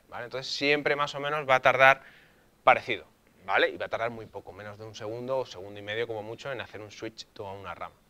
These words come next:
¿vale? Al final es por esa estructura interna que se almacena dentro de este punto Git, ¿vale? Bueno.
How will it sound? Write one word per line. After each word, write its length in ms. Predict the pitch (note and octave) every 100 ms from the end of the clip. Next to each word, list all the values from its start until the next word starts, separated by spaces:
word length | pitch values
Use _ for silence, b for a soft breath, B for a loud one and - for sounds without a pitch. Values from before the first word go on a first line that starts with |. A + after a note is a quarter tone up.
| -
¿vale? 240 | G2+ C#3+ _
Al 80 | -
final 240 | G2 G#2+
es 80 | B2
por 180 | - A#2+
esa 180 | A2+ B2+
estructura 360 | B2+ - C3
interna 460 | B2 A2+ C3 C#3+ D#3+ b b b b -
que 120 | A2+
se 80 | B2
almacena 440 | A#2 A2 A2+ A#2
dentro 280 | A#2+ A#2 A#2+
de 60 | A#2+
este 180 | - -
punto 320 | A#2 F#2+ E2+
Git, 120 | D#2 _ - -
¿vale? 200 | B2+ - _ _ _
Bueno. 240 | - G#2+